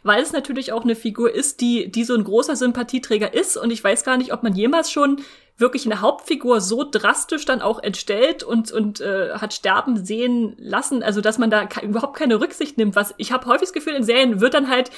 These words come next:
eher ein, ein schöner, ich sag mal in Anführungszeichen, schöner Tod inszeniert, der dann irgendwie, da liegt dann einer noch in den Armen von irgendjemand, aber der liegt da einfach nur in diesem Boden und ich,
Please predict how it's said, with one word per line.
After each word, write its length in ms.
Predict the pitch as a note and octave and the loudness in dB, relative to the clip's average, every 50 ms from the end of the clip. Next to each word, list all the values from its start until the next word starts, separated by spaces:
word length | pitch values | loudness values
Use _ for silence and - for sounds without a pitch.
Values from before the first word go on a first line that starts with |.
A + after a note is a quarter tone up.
| - - - | -20 -14 -2
eher 160 | - A#3+ B3+ C#4 | 2 4 6 6
ein, 220 | C4 A#3 A3 G#3+ | 6 6 4 4
ein 220 | - A3+ G#3 G3 G3+ | 4 4 4 4 2
schöner, 460 | - - - B3 C4 D#4 D#4+ C#4 - | 0 0 0 0 2 2 2 2 2
ich 60 | - | 2
sag 140 | - A3 A3+ | 0 0 0
mal 100 | B3+ - | 0 -2
in 160 | - - G3+ - | -2 -2 -4 -2
Anführungszeichen, 560 | - B3+ - - G#3 G3+ - F#3+ F#3 G3 F#3 | -2 -2 0 -2 -2 -2 -2 -2 -2 -4 -4
schöner 340 | - - A#3 C4+ C4+ B3+ B3 | -2 0 0 2 2 0 0
Tod 240 | - B3 B3+ B3+ | 0 -2 -2 -2
inszeniert, 580 | - A#3 A#3 A3+ - - G#3+ A3 A#3 A#3+ A#3+ - | -2 -4 -4 -4 -2 0 0 2 2 2 0 0
der 80 | A3+ G#3+ | 0 0
dann 120 | G#3+ G#3 | 0 0
irgendwie, 400 | G#3 A3 A3+ A3 - A3 G#3 G#3 - - - - - - - _ | -2 -2 -4 -2 0 0 -2 -2 -4 -10 -20 -20 -20 -20 -8 _
da 80 | - G#3+ | 2 4
liegt 260 | G#3 G3+ B3 C#4 C#4 - | 4 4 2 2 2 2
dann 120 | C4 A3+ | 2 4
einer 220 | - G#3+ B3 A#3+ | 4 2 2 2
noch 120 | A#3 A#3 - | 2 0 -2
in 100 | - A3+ | -2 0
den 40 | G#3+ - | 2 4
Armen 240 | - G#3+ B3+ E4+ D#4 | 6 6 6 4 2
von 160 | - A#3 G#3 | -2 -2 0
irgendjemand, 400 | G#3+ A3 A3 A3 A3 G#3+ G#3+ G3 | 2 2 2 2 2 0 0 0
aber 140 | - G3+ G3+ | 0 0 0
der 100 | A3+ A3+ | 0 0
liegt 160 | A3 B3 - | 0 0 -2
da 60 | - | -2
einfach 180 | - A3+ - B3+ | -2 -2 -2 -2
nur 140 | A3 B3 B3 | -2 0 0
in 60 | A#3 | -2
diesem 200 | A#3+ G#3+ G#3+ G3 | -2 0 0 -2
Boden 300 | F3+ G#3+ A3+ D#4 D4 C4 | -2 -2 -2 -2 0 0
und 120 | A3 G#3+ | -2 -4
ich, 140 | - A3+ - | -4 -8 -14